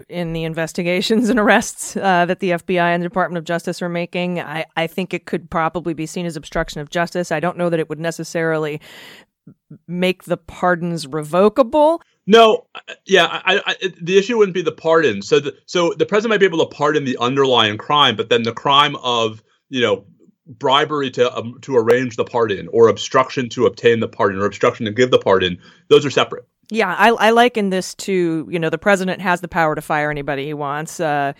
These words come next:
Speaker 1: not anybody he wants, but, you know, certain officers. Uh, but he can't do it corruptly without being possibly charged with obstruction of justice if they, they meet the other two requirements of obstruction of justice, meaning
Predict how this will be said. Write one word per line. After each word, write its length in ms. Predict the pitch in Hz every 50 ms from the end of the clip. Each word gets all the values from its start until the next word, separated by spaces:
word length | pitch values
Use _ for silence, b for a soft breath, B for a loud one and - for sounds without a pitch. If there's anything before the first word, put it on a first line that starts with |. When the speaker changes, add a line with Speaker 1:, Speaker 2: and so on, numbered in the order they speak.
| b b b
Speaker 1:
not 180 | 214 180 165
anybody 300 | 170 156 147 143 135 135
he 80 | 151 135
wants, 200 | 135 131 117 -
but, 100 | - -
you 80 | 147
know, 100 | 123 117
certain 280 | 127 - - 120 127 139
officers. 480 | 113 123 - - - - 139 156 170 - B B B B B B B B B
Uh, 100 | - 170 160 -
but 100 | 180 -
he 160 | 175 214 196
can't 460 | - - 220 208 196 185 - - 175
do 160 | 156 196 185
it 160 | 185 - - -
corruptly 640 | - - 175 175 190 214 214 - 175 170 165 156
without 320 | 156 160 160 156 143 135 -
being 400 | 170 165 156 165 156 151 147 - _ _ - 185 196 _ _ - 175 165 - _ _ -
possibly 500 | - 170 165 165 - 185 160 151 165 156
charged 340 | 151 - 156 147 139 - -
with 120 | 147 147
obstruction 420 | 151 - - - 147 131 - - 135
of 60 | 131
justice 400 | 135 165 151 151 - 151 135 -
if 140 | 175 165 -
they, 120 | 170 170
they 220 | - - 151 165 156
meet 200 | 151 151 135 -
the 120 | 151 139
other 140 | 135 131 123
two 180 | - - 160
requirements 480 | 127 135 - - 156 135 139 139 131 -
of 80 | 147 120
obstruction 420 | 135 - - 147 131 - - 143
of 60 | 127
justice, 420 | - 131 120 117 - - 127 - -
meaning 320 | 180 175 160 160 160 151